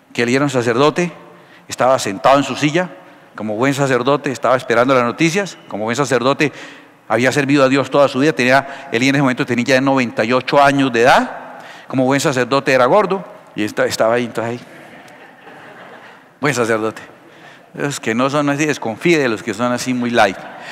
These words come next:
Y estaba el hombre ahí sentado, y le llega el mensajero con la noticia y le dice, primero, "Israel ha huido delante de sus enemigos". Qué vergüenza tan tremenda.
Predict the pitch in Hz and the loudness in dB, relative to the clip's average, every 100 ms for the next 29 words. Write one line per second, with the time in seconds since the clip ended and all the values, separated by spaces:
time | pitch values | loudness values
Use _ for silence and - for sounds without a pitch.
0 | - 160 175 185 175 160 185 147 190 156 | -6 2 2 6 4 4 2 2 2 4
1 | 156 143 135 135 - - - - - - | 0 2 2 0 -12 -18 -20 -18 -18 -6
2 | 143 151 156 175 165 127 151 156 147 120 | 0 4 4 4 2 4 4 4 2 0
3 | 127 143 135 117 120 120 131 - - - | 0 -2 0 0 0 0 -4 -6 -20 -20
4 | _ _ _ 117 131 131 123 131 120 113 | _ _ _ -2 2 2 2 0 0 2
5 | 113 127 143 - 120 127 131 131 131 113 | 2 2 0 2 2 4 2 2 0 0
6 | 104 107 113 120 107 104 95 104 101 117 | 0 0 0 -4 -4 -4 -6 -6 -4 -4
7 | 95 - - _ _ _ _ _ - - | -6 -14 -20 _ _ _ _ _ -20 -20
8 | _ - - - - - - - - 110 | _ -20 -16 -14 -16 -16 -20 -20 -8 -2
9 | 117 117 120 113 107 104 98 107 95 80 | -2 -2 -4 -4 -6 -6 -6 -8 -10 -14